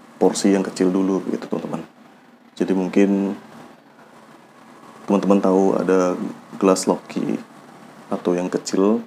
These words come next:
mungkin teman-teman bisa mencoba dari gelas yang kecil dulu. Nah,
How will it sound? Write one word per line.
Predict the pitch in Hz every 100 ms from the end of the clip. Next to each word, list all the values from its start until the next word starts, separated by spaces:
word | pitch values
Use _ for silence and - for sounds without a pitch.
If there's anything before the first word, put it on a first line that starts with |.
| - - - - - _ - - -
mungkin | - 101 95 104
teman-teman | 107 107 104 107
bisa | 101
mencoba | 101 98 90 92 95
dari | 92 90 92 92
gelas | 87 -
yang | -
kecil | 107 90
dulu. | 90 90 90 - - - - - - - - - - - - - - - - _ -
Nah, | 87